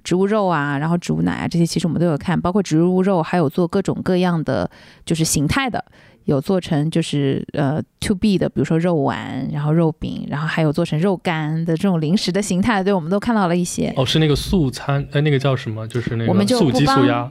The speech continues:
Speaker 1: <laughs> 我们就不帮别人打广告了，好吗？
Speaker 2: 好的，好的，没问题。
Speaker 1: <laughs> 对，对，对，对，然后就是也是在今年的时候接触到了小麦欧耶，很有意思，因为我之前其实是买里的燕麦奶，
Speaker 2: OK。
Speaker 1: 对，然后，哎，
Speaker 2: 某品牌的。
Speaker 1: 对，某，某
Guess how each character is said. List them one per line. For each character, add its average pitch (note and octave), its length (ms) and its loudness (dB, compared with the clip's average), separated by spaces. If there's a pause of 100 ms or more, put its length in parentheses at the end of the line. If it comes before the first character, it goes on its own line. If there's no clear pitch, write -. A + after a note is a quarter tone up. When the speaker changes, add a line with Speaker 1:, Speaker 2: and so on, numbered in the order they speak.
(140)
Speaker 1:
<laughs> C#4 180 2
我 B3+ 80 -2
们 C4 120 -2
就 F4+ 80 2
不 F#4+ 60 -2
帮 A#4+ 80 2 (120)
别 D#4+ 100 0
人 C4+ 80 4
打 B3+ 140 0
广 G#3+ 140 -2
告 C4+ 120 0
了， G3 140 0
好 - 180 -2
吗？ G#3 140 0 (200)
Speaker 2:
好 - 200 -2
的， - 0 -
好 - 0 -
的， D4+ 80 2
没 G#3+ 140 4
问 - 100 2
题。 - 80 -4 (120)
Speaker 1:
<laughs> - 120 -20
对， A#3+ 180 2
对， G#3 160 0
对， - 60 -6 (160)
对， A3 140 2
然 F#3 100 0
后 A#3 100 2
就 C4 120 2
是 A3 180 2
也 D#3+ 140 2
是 - 120 -2
在 F#3+ 160 0
今 G#3+ 200 2
年 F3 120 4
的 D#3 120 2
时 E3+ 120 -2
候 E3 160 2
接 F3 160 0
触 F#3+ 120 0
到 F3 100 4
了 D#3+ 80 2
小 - 100 -4
麦 C#3+ 120 0
欧 D#3+ 120 2
耶， E3 120 2
很 - 120 -2
有 A3 120 2
意 F3+ 40 0
思， F#3 140 -4
因 G#3+ 80 4
为 C4 60 4
我 A#3+ 160 2
之 - 120 0
前 F3+ 220 0
其 E3 160 2
实 F3+ 100 2
是 - 80 0
买 D#3 220 0
里 E5 540 4
的 E5 120 6
燕 E5 120 4
麦 - 140 2
奶， - 140 -2 (300)
Speaker 2:
OK。 G#2+ 380 -2
Speaker 1:
对， D3+ 160 -2
然 D#3 140 -2
后， F3+ 240 2
哎， F3+ 180 -2
Speaker 2:
某 B2+ 140 0
品 D3+ 140 0
牌 G#2+ 140 -2
的。 G#2 140 -6 (160)
Speaker 1:
对， A#3 140 0
某， G#3 280 2
某 G3 460 4